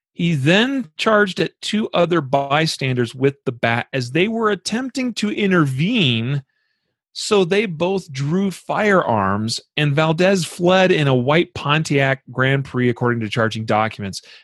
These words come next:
Witnesses say he struck a parked Suburban as he fled the scene. That, that's it. Like, that's the story right there as far as I'm concerned, Matthew.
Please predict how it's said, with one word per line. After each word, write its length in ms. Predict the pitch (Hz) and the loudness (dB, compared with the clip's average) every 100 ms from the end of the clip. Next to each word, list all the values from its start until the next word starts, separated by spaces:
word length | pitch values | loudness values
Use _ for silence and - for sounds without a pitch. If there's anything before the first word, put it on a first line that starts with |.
| - | -2
Witnesses 420 | 143 135 147 131 | 0 0 -2 0
say 160 | 143 135 | 2 2
he 120 | 139 | 2
struck 380 | - - 143 - - | -2 -2 -4 -4 -6
a 100 | 120 | -6
parked 420 | - 139 139 - | -4 -2 -2 -4
Suburban 480 | - 135 127 127 127 | -10 -2 0 2 0
as 120 | 107 | -2
he 80 | 104 | -6
fled 440 | 98 - 127 127 120 | -8 -2 0 0 -2
the 120 | 120 | -2
scene. 440 | - - 123 101 - - - - _ _ - | -2 0 0 -2 -8 -20 -20 -20 _ _ -6
That, 200 | 185 - | -4 -2
that's 260 | 196 190 | -2 0
it. 260 | 165 190 - | 2 0 0
Like, 180 | 135 127 | -4 -2
that's 240 | 185 226 - | -2 -2 -4
the 120 | 135 | -6
story 520 | - - 175 175 123 | -4 0 2 4 4
right 260 | 117 127 127 | 2 0 2
there 220 | 165 180 | 2 2
as 80 | 131 | 0
far 180 | 139 131 | 2 2
as 80 | |
I'm 120 | 127 117 | 0 -4
concerned, 420 | 123 - 175 135 | -6 0 2 2
Matthew. 400 | 113 113 117 | -2 -2 -4